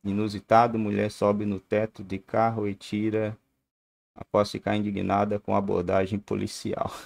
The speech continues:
<laughs> Ai, ai. Joe Biden se pronuncia após condenação do seu filho na justiça. Se fosse o filho do Bolsonaro ou do Donald Trump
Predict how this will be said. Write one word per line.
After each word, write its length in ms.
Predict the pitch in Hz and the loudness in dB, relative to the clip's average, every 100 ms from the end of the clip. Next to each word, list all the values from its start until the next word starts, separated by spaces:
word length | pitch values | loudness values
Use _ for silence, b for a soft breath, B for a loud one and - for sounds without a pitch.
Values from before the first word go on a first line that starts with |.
| - | -4
<laughs> 180 | 135 _ _ _ - B B B B B B _ _ _ - | -4 _ _ _ -18 B B B B B B _ _ _ 0
Ai, 600 | 98 107 110 107 101 90 | 4 8 8 8 6 4
ai. 340 | 90 87 85 87 - _ _ _ _ _ _ _ - | 2 2 2 -2 -14 _ _ _ _ _ _ _ 2
Joe 140 | 123 | 4
Biden 340 | 123 117 131 135 | 8 8 8 6
se 140 | - | 0
pronuncia 880 | 110 117 120 117 101 - - 110 113 | 0 4 4 2 -2 -6 -2 2 4
após 760 | 87 107 101 - 104 104 104 | 4 4 2 0 0 0 -2
condenação 760 | - 107 104 104 101 95 - 101 | -4 -2 0 0 0 -2 -2 -4
do 120 | 98 | -4
seu 280 | 98 - 104 | -6 -2 -2
filho 500 | 98 - 101 101 101 - | -2 -6 -4 -2 -4 -6
na 300 | 98 92 95 | -4 -2 -2
justiça. 880 | 98 98 - - 95 98 98 - - _ _ _ _ _ _ _ _ _ _ _ | -4 -8 -12 -12 -6 -6 -6 -14 -20 _ _ _ _ _ _ _ _ _ _ _
Se 320 | - - - - _ | -20 -12 -10 -10 _
fosse 360 | 98 110 110 - | 6 6 6 -2
o 40 | |
filho 400 | - - 101 101 | -4 -2 0 2
do 140 | 92 90 | 0 -2
Bolsonaro 1200 | 87 98 123 127 - 110 92 90 98 101 101 98 | 2 4 4 2 -2 0 2 4 6 6 4 2
ou 60 | |
do 120 | 98 | 0
Donald 680 | 95 92 104 110 - - 107 - | 0 2 2 0 -4 -8 -8 -2
Trump 720 | 113 104 107 - - - 110 | 2 2 2 -2 -10 -8 -8